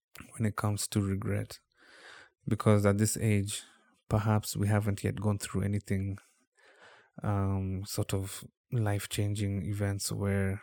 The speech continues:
our choices, um, were that heavy. So maybe we don't know what regret feels. So we,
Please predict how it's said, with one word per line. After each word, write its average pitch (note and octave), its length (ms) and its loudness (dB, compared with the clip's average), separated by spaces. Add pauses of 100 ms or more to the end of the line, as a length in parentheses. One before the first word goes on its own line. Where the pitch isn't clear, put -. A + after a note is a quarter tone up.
(200)
our G2 220 -4
choices, G2+ 720 0 (800)
um, F#2+ 560 0 (880)
were G2 460 0
that G2+ 260 -2
heavy. G2+ 420 -2 (520)
So - 160 -4
maybe G#2 280 4
we G2+ 80 4
don't G#2 220 4
know G2+ 80 0
what G2+ 260 2
regret G2 440 -2
feels. - 600 -4
So - 240 -2
we, G2 420 -2